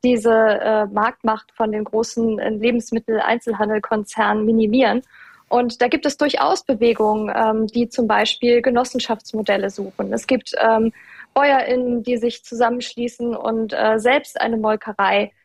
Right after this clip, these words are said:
äh, gründen und, äh, die, äh, den Vertrieb gestalten. Und, äh, das sind Konzepte, die auch für viele funktionieren, die das auch betreiben.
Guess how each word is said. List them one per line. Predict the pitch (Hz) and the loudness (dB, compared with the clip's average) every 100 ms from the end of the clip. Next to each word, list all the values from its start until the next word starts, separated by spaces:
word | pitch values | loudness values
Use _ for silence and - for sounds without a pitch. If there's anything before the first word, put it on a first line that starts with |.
| _ _ | _ _
äh, | 240 220 | 0 0
gründen | 220 240 262 262 240 226 | 2 0 0 -4 -6 -4
und, | 226 220 214 | -2 -2 -4
äh, | - 214 214 208 | -2 0 -2 -2
die, | 226 220 220 | 0 2 2
äh, | 214 214 208 | 2 0 0
den | 208 214 | 0 -2
Vertrieb | 247 - 302 | -6 -2 -4
gestalten. | - 254 - 208 214 - 226 226 - - _ | -2 -2 2 2 0 -2 -6 -6 -18 -20 _
Und, | - 240 233 226 | 0 2 2 0
äh, | - 226 | -2 0
das | 240 - | -2 0
sind | 277 240 - | 0 0 -6
Konzepte, | - 240 - 240 _ 247 | -4 -4 -2 -4 _ -2
die | 240 240 | 0 0
auch | - 233 - - | 0 0 -4 -18
für | - - 240 | -10 -6 -6
viele | - 269 269 | -2 0 0
funktionieren, | - 254 240 - 254 320 202 190 - | 0 -4 -2 -2 2 2 2 -2 -6
die | 214 | -2
das | 202 - - - _ _ | -2 -4 -18 -20 _ _
auch | 202 - _ - | -6 -6 _ -12
betreiben. | - 185 175 190 | -8 -6 -6 -8